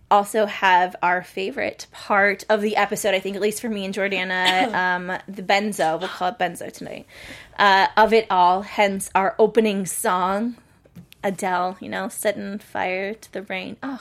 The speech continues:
Speaker 1: God. It was so good. I'm just really happy that we have a relationship that's
Speaker 2: Mm-hmm.
Speaker 1: not centered around Elena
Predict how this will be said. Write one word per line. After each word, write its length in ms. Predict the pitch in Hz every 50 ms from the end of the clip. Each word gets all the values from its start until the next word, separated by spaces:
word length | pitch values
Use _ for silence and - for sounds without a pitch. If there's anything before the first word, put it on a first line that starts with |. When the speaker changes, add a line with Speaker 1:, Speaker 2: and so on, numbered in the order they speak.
| - -
Speaker 1:
God. 260 | - - - - - - - - - - - -
It 80 | 320
was 160 | 330 349 339
so 160 | - - 392 440 571 587
good. 320 | - 226 196 196 202 202 208 - - - - -
I'm 140 | - 277 294
just 260 | 302 427 440 - -
really 260 | - 233 240 262 294 285
happy 440 | - - 190 175 220 - 226 226
that 240 | 220 214 - - 190
we 160 | 196 208 208
have 260 | 208 214 233 226 240 233
a 60 | 226
relationship 800 | 220 214 208 190 180 156 139 - - 196 190 - 185 175 -
that's 200 | - 214 214 220
Speaker 2:
Mm-hmm. 100 | 226 196 196
Speaker 1:
not 200 | 180 180 - -
centered 380 | - - 190 190 - 190 185 190 -
around 500 | - 196 196 190 185 185 185 180 185 - -
Elena 500 | 202 190 190 202 190 190 185 185 185